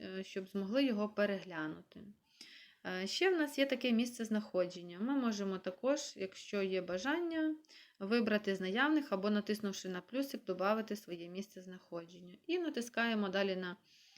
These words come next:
такий літачок маленький в правому верхньому, м, кутку. Тобто ми публікуємо.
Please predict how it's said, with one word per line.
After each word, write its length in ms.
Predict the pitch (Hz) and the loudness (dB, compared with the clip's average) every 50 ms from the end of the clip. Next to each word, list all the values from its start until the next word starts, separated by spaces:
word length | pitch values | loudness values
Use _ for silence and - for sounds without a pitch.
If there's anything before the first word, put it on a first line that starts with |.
| - - - _ | -20 -20 -20 _
такий 480 | _ - - - 233 226 220 196 - 190 | _ -10 0 4 4 6 6 4 4 2
літачок 580 | 190 202 202 - 208 196 - - 196 180 - - | 2 2 2 2 0 0 2 0 0 0 0 -2
маленький 540 | 185 180 190 226 269 285 311 302 - 277 | -2 0 0 2 2 2 2 2 2 0
в 100 | 247 247 | 0 0
правому 440 | - 196 196 202 202 214 214 208 202 | 2 4 4 4 6 4 4 4 4
верхньому, 600 | 180 180 185 196 196 - - 190 180 180 180 175 - - _ _ _ - | 2 2 0 0 -2 -4 -6 -6 -6 -6 -10 -12 -18 -20 _ _ _ -18
м, 140 | 185 185 180 - | -18 -18 -18 -6
кутку. 480 | - 214 - - - - - 170 165 165 170 175 - _ _ _ _ _ _ | -6 -6 -6 -6 -16 -14 -12 -12 -12 -12 -16 -20 -20 _ _ _ _ _ _
Тобто 320 | _ 269 277 277 - - 226 | _ -2 -2 -2 -2 0 2
ми 180 | 214 226 269 | 4 4 2
публікуємо. 960 | 269 269 - 226 208 208 214 208 208 - 165 165 165 160 160 160 160 160 170 | 2 0 0 0 2 2 2 2 0 -4 -10 -10 -10 -10 -10 -12 -14 -18 -20